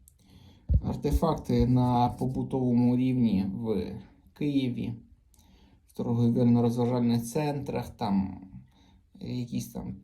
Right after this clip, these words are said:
таблички і всяка така дріботінь, так, е, м, написана мовою ворога, мовою окупанта. Тобто головна зброя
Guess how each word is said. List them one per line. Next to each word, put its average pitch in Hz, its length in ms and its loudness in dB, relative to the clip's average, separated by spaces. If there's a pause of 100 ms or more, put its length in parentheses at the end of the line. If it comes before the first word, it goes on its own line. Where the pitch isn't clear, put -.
(160)
таблички 139 680 -4
і 117 60 -2
всяка 113 340 -8
така 110 280 -8
дріботінь, 117 880 -2 (800)
так, 117 380 -6
е, 98 380 -2 (500)
м, 196 540 -8
написана 120 840 -6
мовою 113 420 0
ворога, 123 480 0
мовою 104 340 -6
окупанта. 113 840 -2 (680)
Тобто 123 340 -4 (480)
головна 175 520 4
зброя 135 680 0